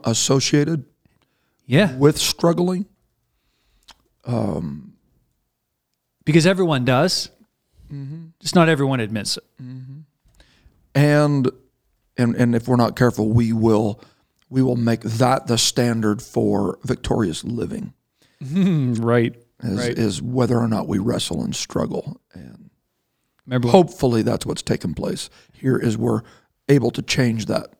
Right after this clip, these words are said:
Speaker 1: perception.
Speaker 2: I never forget, uh, Pastor Urshan at Connection when he was talking about,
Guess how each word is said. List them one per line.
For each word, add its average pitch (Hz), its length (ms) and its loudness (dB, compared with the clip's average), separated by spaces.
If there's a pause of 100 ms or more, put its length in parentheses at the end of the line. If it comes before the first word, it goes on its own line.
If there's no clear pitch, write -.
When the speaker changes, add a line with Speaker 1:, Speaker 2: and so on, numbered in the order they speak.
(160)
Speaker 1:
perception. - 500 -10 (1500)
Speaker 2:
I 147 80 0
never 135 220 2
forget, 131 460 0
uh, 120 200 -2
Pastor - 360 0
Urshan 123 380 -2
at - 140 -8
Connection 131 440 0
when 120 100 -2
he 120 60 0
was 117 120 -2
talking 117 400 -2
about, 113 500 -6